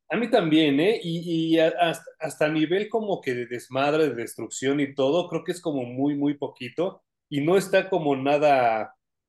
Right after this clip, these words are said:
nada bien explotado. Pero algo que me dio mucha risa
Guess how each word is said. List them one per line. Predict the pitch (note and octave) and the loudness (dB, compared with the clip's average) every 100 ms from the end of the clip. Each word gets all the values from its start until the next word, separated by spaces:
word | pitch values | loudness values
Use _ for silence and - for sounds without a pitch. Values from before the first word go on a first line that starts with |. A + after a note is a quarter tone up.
| - | -12
nada | C#3 D#3 F3+ E3 | -2 2 2 2
bien | D3+ D#3 | 0 -4
explotado. | C#3 - A#2 G#2+ B2 A2+ A#2+ D#3+ - _ _ _ | -8 -10 -8 -2 2 4 2 -2 -12 _ _ _
Pero | D3 G3+ | 4 4
algo | A#3 | 2
que | A3 | -2
me | D3 C3 | -2 0
dio | D3+ | -2
mucha | E3+ E3+ E3+ | -4 -4 -2
risa | C#3+ C#3+ - F3 E3 | -2 -4 -2 -4 -4